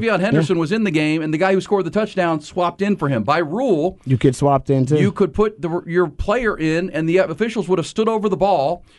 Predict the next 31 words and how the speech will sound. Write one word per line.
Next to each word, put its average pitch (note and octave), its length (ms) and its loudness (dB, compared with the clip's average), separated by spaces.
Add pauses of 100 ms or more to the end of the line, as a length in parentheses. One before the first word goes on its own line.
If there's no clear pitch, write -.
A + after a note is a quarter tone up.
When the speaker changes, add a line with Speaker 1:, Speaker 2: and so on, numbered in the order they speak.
Speaker 1:
and C#3 140 -4
given F#3 240 2
you G3+ 100 -2
time D#3 340 -2
to E3+ 60 -2
substitute, F3+ 680 -6 (100)
'cause E3 160 -4
they F#3 160 2
substituted. D3+ 720 -4
Speaker 2:
Mm-hmm. A2 460 -2
Speaker 1:
So F#3 120 0
it F#3 40 0
didn't G#3+ 160 0
have A3 100 0
anything A#3+ 140 -2
to A3+ 80 -2
do A#3 180 -2
with B3 120 -2
not D#3+ 160 0
having A2+ 220 -4
a G#2 60 -8
timeout. F#2 380 -12 (440)
It D#3 140 -2
had G3 160 -2
to F3 60 -8
do G3+ 120 0
with F#3 80 2
not F#3+ 180 0
knowing G#3 220 0
the D#3+ 100 2
rule E3+ 360 -2